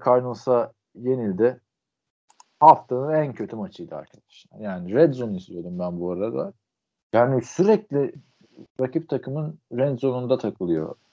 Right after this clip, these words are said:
İlk yirmi yard civarında takılıyor. Forty-niners hiçbir şey yapamıyorlar. Sanki N F L'deki o Red Zone kanalını trollemek için.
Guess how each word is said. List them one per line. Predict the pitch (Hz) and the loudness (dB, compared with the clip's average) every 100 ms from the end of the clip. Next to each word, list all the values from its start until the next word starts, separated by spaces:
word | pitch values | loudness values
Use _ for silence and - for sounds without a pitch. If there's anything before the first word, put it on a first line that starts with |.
| _ _ | _ _
İlk | 98 98 110 107 | -10 -4 -4 0
yirmi | 113 107 117 | 4 4 6
yard | 101 95 | 2 2
civarında | 101 98 95 | 4 4 4
takılıyor. | 95 - - 98 156 202 - _ _ - | 0 -6 -6 -2 0 0 -6 _ _ -2
Forty-niners | 104 - 113 160 - - | 0 0 0 2 2 -2
hiçbir | 185 - | -8 -4
şey | 143 | 2
yapamıyorlar. | 120 120 123 190 | 2 2 2 2
Sanki | 240 - 208 208 247 - _ _ _ _ _ _ _ _ _ _ _ _ - | 2 2 0 0 -4 -4 _ _ _ _ _ _ _ _ _ _ _ _ 0
N | 127 151 | 4 6
F | 151 | 8
L'deki | 160 160 147 | 6 6 6
o | 123 | 4
Red | 117 170 | 6 6
Zone | 151 156 | 6 2
kanalını | 151 156 190 | 2 0 -2
trollemek | - 156 147 170 170 | 2 4 6 6 4
için. | - 101 | -2 -10